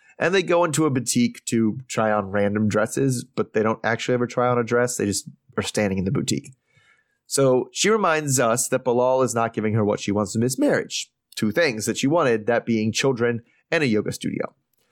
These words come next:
So they start to talk about the fight the night before, and Eustace, Utris apologizes for her role in making Shida feel uncomfortable. Utris says she was surprised how sh-, Bilal tried to turn everything around and make it into her fault, and asked,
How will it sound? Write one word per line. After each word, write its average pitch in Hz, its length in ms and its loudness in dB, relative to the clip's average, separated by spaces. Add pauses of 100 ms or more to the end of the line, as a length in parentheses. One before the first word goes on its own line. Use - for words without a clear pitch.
(180)
So - 120 -2
they 143 80 2
start 175 240 0
to - 60 -18
talk 143 220 -2
about 127 240 0
the 147 80 -6
fight 113 300 -2
the 120 60 -2
night 127 200 0
before, 82 400 -2
and 110 160 0
Eustace, 131 500 0 (100)
Utris 160 380 0
apologizes 110 720 0
for 110 160 -4
her 120 180 0
role 120 420 2 (420)
in 175 120 0
making 139 320 0
Shida 107 300 0
feel 98 220 -2
uncomfortable. - 600 -6 (480)
Utris 151 360 0
says 190 220 2
she 135 140 0
was 123 140 0
surprised 139 720 0
how 117 380 0 (720)
sh-, - 200 -6
Bilal 117 540 0
tried 127 200 -2
to 117 60 -12
turn 123 280 -2
everything 151 280 -2
around 151 380 2
and 90 80 -2
make 113 160 0
it 139 80 0
into 143 180 0
her 196 140 0
fault, - 400 -6
and 113 100 -2
asked, 131 400 -2